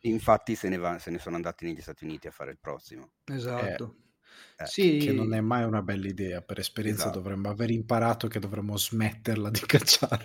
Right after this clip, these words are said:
Speaker 3: la gente.
Speaker 2: Mi
Speaker 1: Per
Speaker 2: ricor-
Speaker 1: ricapitolare, giusto, visto che li ha nominati Emanuele, per il miglior film sono candidati Aria Ferma, Ennio, È stata la mano di Dio, Freaks Out e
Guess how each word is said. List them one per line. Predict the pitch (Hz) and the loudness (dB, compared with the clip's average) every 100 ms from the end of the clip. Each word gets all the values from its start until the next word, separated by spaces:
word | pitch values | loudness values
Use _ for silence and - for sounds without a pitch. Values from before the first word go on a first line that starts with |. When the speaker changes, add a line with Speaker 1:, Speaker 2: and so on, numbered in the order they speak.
| 123 - | 0 2
Speaker 3:
la | |
gente. | 127 143 - - 160 - - - - | 2 2 2 -2 -2 -4 -8 -8 -4
Speaker 2:
Mi | 135 143 | 2 8
Speaker 1:
Per | 151 | 8
Speaker 2:
ricor- | 156 165 170 | 8 6 6
Speaker 1:
ricapitolare, | - - 151 160 165 131 | 2 2 4 8 8 8
giusto, | 143 135 107 | 2 2 0
visto | 117 110 101 | 0 -2 -2
che | 107 | 0
li | 104 | 2
ha | 107 | 2
nominati | 104 107 107 101 110 | 2 2 0 -2 -2
Emanuele, | 107 107 117 127 139 135 | 0 2 2 2 2 0
per | - 104 | 2 0
il | 104 | 2
miglior | 101 113 | 0 -2
film | - 139 | 0 -2
sono | - 107 | 0 -4
candidati | 92 101 98 87 90 85 | -2 -2 0 -2 -2 -2
Aria | 117 113 110 | 0 0 -4
Ferma, | - 147 156 156 156 - | 0 0 2 2 0 0
Ennio, | 110 117 123 139 156 - | -2 2 2 2 0 -4
È | 98 | -6
stata | 120 113 | -4 -2
la | 107 | 0
mano | 113 | 0
di | 117 | -2
Dio, | 131 160 156 - | -4 0 0 0
Freaks | - 147 - | -6 -8 -4
Out | 104 98 107 - 120 | 2 2 0 -4 -6
e | - 101 | -2 -4